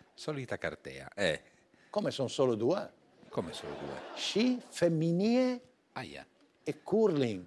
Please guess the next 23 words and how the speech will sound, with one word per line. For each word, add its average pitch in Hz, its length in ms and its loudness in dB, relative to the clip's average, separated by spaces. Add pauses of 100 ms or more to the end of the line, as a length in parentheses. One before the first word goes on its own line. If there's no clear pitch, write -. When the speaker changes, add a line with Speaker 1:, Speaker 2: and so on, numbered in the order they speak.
(160)
Speaker 1:
Ah, 185 120 -6
sono 143 160 -6
solo - 240 -4
due? 101 340 -4 (280)
Così - 200 4
Speaker 2:
Orco. - 100 -4
Speaker 1:
poca? - 480 2 (380)
Speaker 2:
Solo 170 220 8
due 147 300 8
che 214 80 8
abbiamo, 151 480 6
Speaker 1:
Eh, - 20 -10
Speaker 2:
solo - 140 2
Speaker 1:
un 131 80 4
po' 285 60 4
po-, - 40 6
Speaker 2:
questo. - 280 2
Speaker 1:
un - 40 6
po' 196 100 6
poche, 131 360 4
eh, 82 80 -2
per 104 160 0
dire. 107 340 2